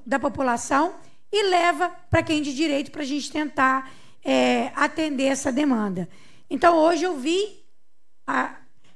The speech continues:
a força de vontade dele em querer ajudar o nosso município.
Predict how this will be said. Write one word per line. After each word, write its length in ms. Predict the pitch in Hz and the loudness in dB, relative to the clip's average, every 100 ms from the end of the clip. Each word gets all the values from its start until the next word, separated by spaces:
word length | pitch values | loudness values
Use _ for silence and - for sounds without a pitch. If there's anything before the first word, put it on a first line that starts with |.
| - - | -18 -10
a 220 | - 262 262 | 2 4 4
força 500 | - 349 427 - 294 | 4 6 6 2 0
de 80 | |
vontade 540 | 311 302 285 277 269 233 | 0 0 0 0 0 -2
dele 460 | 208 269 285 320 - - | 0 2 2 -2 -10 -12
em 160 | 370 349 | -6 -6
querer 300 | 359 339 311 | -2 0 2
ajudar 480 | 311 285 254 254 269 | 2 0 2 4 4
o 40 | |
nosso 340 | 262 247 254 269 | 2 0 0 0
município. 720 | 254 262 - 208 180 196 160 | 0 0 -2 -2 0 -2 -4